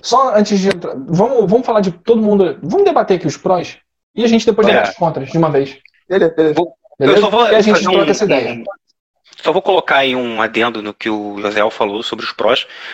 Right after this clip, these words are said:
Speaker 2: porque uma coisa que me ajudou muito foi o raciocínio, cara. Você pega um raciocínio, assim, de pescar as coisas rápido, de ter que falar as coisas rápido. Tipo, o cara te joga uma parada, tu já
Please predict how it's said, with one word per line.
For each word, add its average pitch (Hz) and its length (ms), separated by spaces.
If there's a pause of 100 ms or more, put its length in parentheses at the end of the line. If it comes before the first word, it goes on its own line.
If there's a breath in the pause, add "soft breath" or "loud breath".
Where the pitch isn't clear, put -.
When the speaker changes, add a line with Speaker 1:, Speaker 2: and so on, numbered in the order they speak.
Speaker 2:
porque - 160
uma 143 120
coisa 143 220
que - 80
me 143 80
ajudou 135 420
muito 120 360
foi 123 140
o 120 40
raciocínio, 104 580
cara. 95 300 (460 loud breath)
Você 113 240
pega 131 380
um 123 40
raciocínio, 131 560
assim, 135 240
de 123 100
pescar - 500
as - 120
coisas 123 340
rápido, 110 480 (240 loud breath)
de 120 140
ter 131 140
que - 100
falar 127 360
as 143 100
coisas 127 340
rápido. 110 280
Tipo, 123 180
o - 40
cara 147 180
te - 140
joga 143 220
uma 165 80
parada, 139 380
tu 165 180 (720 loud breath)
já 170 300